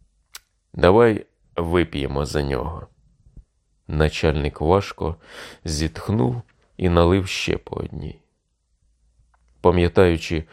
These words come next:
про нечувано високу ціну коньяку, Артем запротестував було,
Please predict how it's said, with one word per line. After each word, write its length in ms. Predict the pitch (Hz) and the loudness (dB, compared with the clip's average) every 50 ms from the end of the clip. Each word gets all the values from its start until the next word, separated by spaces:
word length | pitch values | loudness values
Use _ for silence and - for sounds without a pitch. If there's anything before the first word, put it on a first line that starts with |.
| - - - _ _ | -20 -20 -20 _ _
про 200 | - - 95 92 | -6 -2 0 2
нечувано 640 | 92 92 92 - - - 110 101 92 90 87 87 85 | 2 2 0 -2 -2 0 2 4 4 4 4 4 2
високу 480 | 82 90 87 - - 101 87 - 92 85 | 2 2 -2 0 0 0 0 0 -2 -4
ціну 380 | - - - 95 95 87 85 80 | -4 -4 -4 -2 -2 0 -2 -2
коньяку, 640 | - 87 85 87 87 85 82 - - 139 151 127 _ _ _ _ - - - - _ | -2 -2 -2 0 -2 -2 -4 -2 -4 -4 -4 -4 _ _ _ _ -20 -20 -20 -18 _
Артем 480 | - - - 101 - - 120 113 107 101 | 0 0 0 0 0 0 0 0 2 0
запротестував 960 | 92 98 110 - - 110 110 - 117 110 - - - 127 120 110 85 73 69 | 0 0 0 0 0 -2 -2 -2 -4 -6 -6 -4 -4 0 2 4 4 4 2
було, 400 | - 80 73 - 50 50 50 - | 0 -2 -4 -4 -4 -8 -10 -12